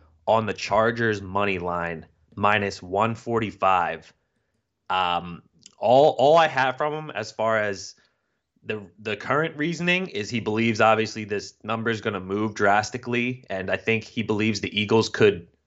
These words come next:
be sellers potentially today and, and lose some guys, which could move this line. But, um, yeah, Tom, I'm, I'm also riding a unit and a half on the Chargers, uh, coming off their, their tough loss to the Patriots.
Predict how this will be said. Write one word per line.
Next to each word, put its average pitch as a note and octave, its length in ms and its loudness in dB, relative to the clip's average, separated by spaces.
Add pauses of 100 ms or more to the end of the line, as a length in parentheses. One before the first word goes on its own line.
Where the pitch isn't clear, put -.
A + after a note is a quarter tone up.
(180)
be G2+ 140 -6
sellers A2+ 760 0 (380)
potentially B2 560 0
today A#2 580 0
and, F#2 140 -10
and F#2+ 220 -8
lose G#2 200 -4
some A2+ 160 -4
guys, A#2+ 380 2
which A#2+ 180 -6
could A#2+ 140 -6
move B2+ 260 -2
this C3 180 -2
line. D#3+ 360 -2 (560)
But, G#2 200 0
um, F#2+ 460 0 (1040)
yeah, G#2+ 220 2
Tom, G2 240 -4
I'm, B2+ 200 -2
I'm B2 200 -2
also A#2+ 360 0
riding G2 420 -4
a F#2 40 -10
unit F#2+ 300 -8
and F2+ 160 -14
a - 40 -14
half G2 300 -2
on F#2 180 -8
the - 80 -18
Chargers, F2+ 680 -4 (140)
uh, E2+ 300 -4 (720)
coming F#2 200 0
off F2+ 180 2
their, E2+ 320 -2 (160)
their - 100 -4
tough F2+ 260 0
loss F2+ 340 0
to - 80 -16
the F2+ 60 -8
Patriots. F2 600 -4